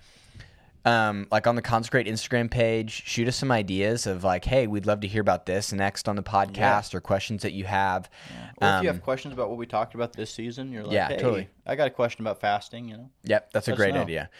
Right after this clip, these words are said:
Speaker 1: Shoot it to us. Maybe we could do, like, some special Q and A,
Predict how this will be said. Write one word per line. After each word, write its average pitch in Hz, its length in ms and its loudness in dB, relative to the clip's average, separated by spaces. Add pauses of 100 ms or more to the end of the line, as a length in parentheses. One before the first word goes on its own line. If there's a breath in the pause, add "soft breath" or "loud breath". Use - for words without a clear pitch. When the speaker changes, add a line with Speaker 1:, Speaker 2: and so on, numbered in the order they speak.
(280 loud breath)
Speaker 1:
Shoot 127 200 0
it 110 100 -6
to 127 160 4
us. 113 160 4
Maybe 110 140 -2
we 110 80 0
could 107 120 -2
do, 110 120 4
like, 98 140 -2
some 104 80 -4
special 98 460 2
Q 107 240 -2
and 98 80 -2
A, 95 440 -2